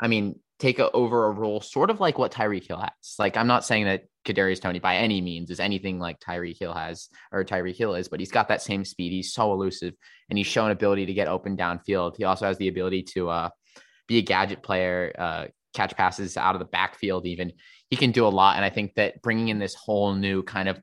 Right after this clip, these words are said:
offensive, uh, group of personnel and as, as coaches is gonna really help. A lot of it does rely up to Daniel Jones, and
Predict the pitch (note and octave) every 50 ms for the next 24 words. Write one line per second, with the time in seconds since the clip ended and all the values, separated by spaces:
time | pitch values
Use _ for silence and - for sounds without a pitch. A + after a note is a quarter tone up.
0 | _ _ - G#2 G2 F#2+ F#2+ - - G2+ F#2+ F#2 - - G2 F#2+ F2 - - -
1 | F#2 F2+ F2 E2 E2+ E2+ - _ _ _ _ _ _ _ _ _ _ _ _ _
2 | _ _ _ _ - - - B2 A2+ G2 - G#2+ F#2+ - - A2 G2+ - G#2 G2
3 | F#2+ F#2+ F#2+ F#2+ F#2+ F#2 F#2 F#2 F#2 - - F#2 G2 - - - _ _ - G2+
4 | F#2+ - - G2+ F#2+ F#2+ - G2+ F#2 - - - - - _ - - A#2 - C3
5 | A2+ G#2+ F#2+ G2+ G2+ G2 F#2+ F#2+ A2 F#2 F#2 - - A#2+ A#2+ B2 _ _ _ _
6 | _ _ _ - - - - - _ - A2 G#2 G2 G2+ A2 B2 C3 B2+ B2 G2
7 | - A#2 A#2 A2 - - - - _ _ _ _ _ _ _ _ _ _ _ _
8 | _ _ _ - F#2 F#2 F#2+ F#2+ G2 F#2+ - A2 F#2+ G2 F#2+ G2 F#2+ F#2 G2+ F#2+
9 | F2 E2+ E2 - - F2 F2 F#2